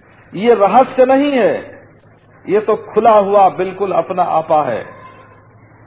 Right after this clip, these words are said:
बांग मनसा गोचर पदार्थ होने के कारण,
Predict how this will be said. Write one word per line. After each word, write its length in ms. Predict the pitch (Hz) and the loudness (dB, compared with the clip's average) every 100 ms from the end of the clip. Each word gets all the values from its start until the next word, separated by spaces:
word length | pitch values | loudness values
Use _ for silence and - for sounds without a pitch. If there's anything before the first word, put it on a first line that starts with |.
| _ _ _ _ _ _ | _ _ _ _ _ _
बांग 420 | - 135 165 214 | -8 0 2 0
मनसा 540 | 196 165 165 170 202 196 | -2 -6 -6 -2 0 0
गोचर 500 | 139 156 156 269 - | -2 -6 2 2 2
पदार्थ 420 | 226 208 208 208 | 2 2 0 0
होने 360 | 180 185 190 185 | -2 -2 -6 -6
के 160 | 190 | -8
कारण, 580 | 175 143 151 117 107 - | -2 -2 0 -4 -8 -16